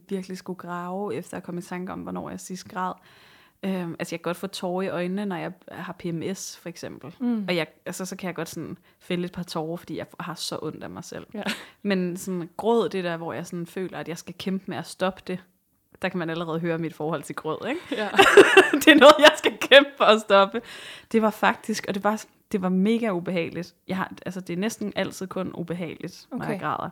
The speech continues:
Speaker 2: Ja.
Speaker 1: Og det var, øh, hjemme ved, øh, jeg var hjemme med mine forældre, og så Nana og jeg ved at skrive en bog, hvor, som er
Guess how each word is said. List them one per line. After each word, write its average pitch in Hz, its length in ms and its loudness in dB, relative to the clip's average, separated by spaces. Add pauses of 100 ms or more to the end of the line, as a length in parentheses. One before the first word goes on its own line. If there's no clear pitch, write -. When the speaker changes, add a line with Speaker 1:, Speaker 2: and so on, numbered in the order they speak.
(160)
Speaker 2:
Ja. 202 100 -8 (460)
Speaker 1:
Og 190 100 0
det 202 100 -2
var, 175 340 2
øh, - 320 -6
hjemme 196 300 -4
ved, 196 300 -6
øh, - 200 -8
jeg 190 120 -6
var 190 60 -4
hjemme 190 180 -4
med 208 80 -4
mine 190 160 -4
forældre, 208 560 -4
og 185 140 -8
så 190 280 -6
Nana 190 240 -2
og 208 80 -4
jeg 170 200 -4
ved - 80 -6
at 185 80 -6
skrive 175 220 -8
en 175 60 -6
bog, 240 380 -6 (880)
hvor, 196 260 0
som 180 300 -4
er 165 160 -8